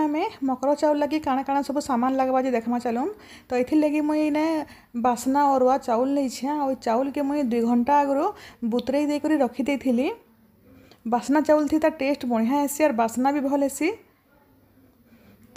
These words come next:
ଏଇନେ ମୁଇଁ ଗୁରସ ନେଇଛେଁ, ଆଉ ଗୁରସ କଞ୍ଚାଟା ନେଇଛେଁ। ଏଇଟା ମୁଇଁ ଟିକେ ବାଗିର ଛେନା ନେଇଛେଁ,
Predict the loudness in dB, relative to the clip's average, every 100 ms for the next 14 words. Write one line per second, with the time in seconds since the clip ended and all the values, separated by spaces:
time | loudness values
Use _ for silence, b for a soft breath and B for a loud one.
0 | 2 4 2 2 4 4 2 -2 -4 -4
1 | -4 -4 -4 -6 -4 -2 -2 -2 -2 0
2 | 0 2 0 0 -2 -2 -4 -8 _ _
3 | _ _ _ _ _ _ _ -20 _ _
4 | _ _ _ _ _ _ -20 _ b b
5 | b -2 2 4 2 0 2 2 0 -2
6 | 0 0 2 0 -2 -2 -4